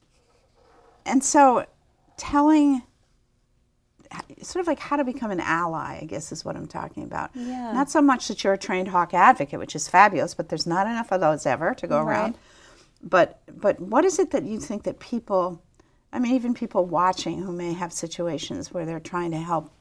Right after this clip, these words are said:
Speaker 1: a daughter or an aunt or whatever it is, um, what is your, what would be your specific advice? You know, what
Speaker 2: Yeah.
Speaker 1: would you say to them?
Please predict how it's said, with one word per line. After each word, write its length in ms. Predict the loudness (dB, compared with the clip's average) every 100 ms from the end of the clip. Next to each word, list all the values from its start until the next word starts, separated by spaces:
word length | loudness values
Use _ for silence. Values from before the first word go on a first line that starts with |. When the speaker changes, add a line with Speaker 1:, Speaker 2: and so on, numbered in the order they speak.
| _
Speaker 1:
a 80 | -10
daughter 460 | -4 -2 -2 -2 -6
or 120 | -6
an 120 | -8
aunt 400 | -4 -2 -2 -2
or 80 | -6
whatever 400 | -6 -6 -4 -6
it 80 | -8
is, 200 | -10 -12 _ _ -20 -20 _ _ _ -2
um, 300 | -2 -2 -12 -14
what 180 | -4 -2
is 200 | -2 0
your, 300 | 0 2 0
what 160 | -2 -4
would 100 | -2
be 120 | 0
your 160 | 0 -2
specific 1000 | -6 -8 -6 -4 -4 0 0 -2 -20 _ _ _ _ _ _ _ -10
advice? 720 | -8 2 2 2 -4 -10 -6
You 60 | -4
know, 100 | -2
what 160 | -2
Speaker 2:
Yeah. 60 | -2
Speaker 1:
would 180 | -4 -6
you 80 |
say 300 | -8 -2 -4
to 180 | -4 -12
them? 240 | -10 -10